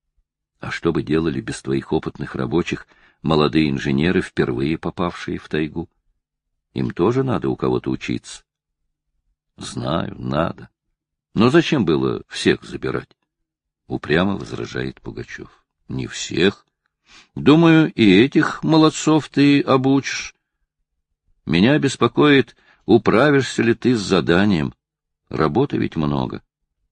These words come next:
Сидеть сложа руки не будем, но гарантию дать не могу, боюсь. Кто знает, с чем еще мы тут можем столкнуться. А если не завершишь работ,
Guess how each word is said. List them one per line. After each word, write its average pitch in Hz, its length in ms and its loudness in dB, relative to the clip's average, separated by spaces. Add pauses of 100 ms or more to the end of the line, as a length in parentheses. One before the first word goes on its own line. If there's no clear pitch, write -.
(760)
Сидеть 76 480 0
сложа 71 380 -2
руки 73 240 -4
не 71 100 -2
будем, 151 380 0 (500)
но 107 220 4
гарантию 123 580 4
дать 113 260 2
не 104 100 2
могу, 65 360 0
боюсь. 65 800 -2 (560)
Кто - 260 2
знает, 123 560 -2 (240)
с - 100 -12
чем 127 460 2
еще 123 300 0
мы 113 140 2
тут - 240 -4
можем 85 340 0
столкнуться. - 800 -4 (1120)
А - 80 -2
если 85 380 2
не 85 160 0
завершишь - 580 0
работ, 69 460 -2